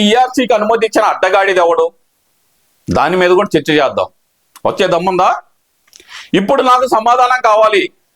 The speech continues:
మరి ఎనిమిది సార్లు కరెంట్ ఛార్జీలు పెంచినప్పుడు జగన్మోహన్ రెడ్డి వాగ్-, ఇచ్చిన వాగ్దానం, ప్రమాణ స్వీకారం రోజు చేసిన వాగ్దానం ఎందుకు నిలబెట్టుకోలేకపోయాడు? దీనికి సమాధానం ఎవరు చెబుతారు?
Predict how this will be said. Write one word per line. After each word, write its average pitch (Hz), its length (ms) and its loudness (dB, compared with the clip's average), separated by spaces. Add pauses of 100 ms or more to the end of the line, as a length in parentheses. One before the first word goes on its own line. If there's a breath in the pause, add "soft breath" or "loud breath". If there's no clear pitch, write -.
(300)
మరి 220 220 2
ఎనిమిది 277 340 0
సార్లు 285 280 2
కరెంట్ 277 380 -2
ఛార్జీలు 269 340 -2
పెంచినప్పుడు 262 880 0 (140)
జగన్మోహన్ 269 640 0
రెడ్డి 233 320 0
వాగ్-, 240 400 0
ఇచ్చిన 240 280 0
వాగ్దానం, 247 760 2 (1160 soft breath)
ప్రమాణ 294 400 2
స్వీకారం 269 560 0
రోజు 262 280 2
చేసిన 247 220 0
వాగ్దానం 262 1000 2 (200)
ఎందుకు 247 280 0
నిలబెట్టుకోలేకపోయాడు? 196 1400 0
దీనికి 185 260 -4
సమాధానం 185 520 0
ఎవరు 180 320 0
చెబుతారు? 165 640 0